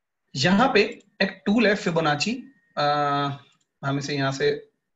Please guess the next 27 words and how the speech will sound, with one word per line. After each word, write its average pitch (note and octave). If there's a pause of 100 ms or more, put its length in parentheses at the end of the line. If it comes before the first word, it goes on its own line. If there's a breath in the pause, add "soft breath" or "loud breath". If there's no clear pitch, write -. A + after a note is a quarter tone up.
(120)
ले C#3
सकते C3+
हैं, D#3
फिबोनाची C#3
retracement C#3
zone, A#2+
right? G3 (840)
ये D3
अगर E3+
हम D#3+
लेके D#3
लगाएं C#3+
ना G3+
यहाँ C#3
पे, D3 (480)
इस -
move C#3
को, C3+
जो C3+
move C3
हुई C3+
है, B2 (1400)
हमने D#3
पूरी F3+
move D3+
लगानी C3
होगी, B2+